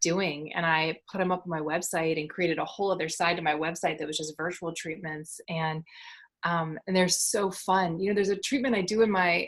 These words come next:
office that I, that's called intuitive mirroring, where I sit across from somebody and it's, you know, you're an actual therapist and I play one on T V, but, um, but it is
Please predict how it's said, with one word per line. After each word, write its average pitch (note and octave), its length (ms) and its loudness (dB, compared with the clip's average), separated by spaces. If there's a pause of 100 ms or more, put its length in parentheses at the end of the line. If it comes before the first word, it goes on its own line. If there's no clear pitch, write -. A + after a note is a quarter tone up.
office G#3 480 6 (220)
that F3+ 300 4 (440)
I, F#3 220 2
that's G3 200 -2
called G3 220 4
intuitive F#3 480 0
mirroring, E3 680 -2 (680)
where F3+ 160 6
I F3 60 8
sit G3+ 180 2
across F#3+ 280 4
from F#3 140 -6
somebody E3+ 320 0
and E3+ 100 -2
it's, - 320 -6
you F#3 160 -2
know, F3 60 0
you're F3 480 0 (220)
an - 100 -6
actual E3 440 -4
therapist D3 540 -8
and D3 120 -12
I D#3+ 260 -4
play D3+ 140 -8
one D3 180 -8
on D3+ 100 -12
T D#3 180 -10
V, D#3 300 -2
but, D#3 160 0 (500)
um, E3+ 380 0 (400)
but G3 280 6
it G3+ 100 10
is A#3 400 12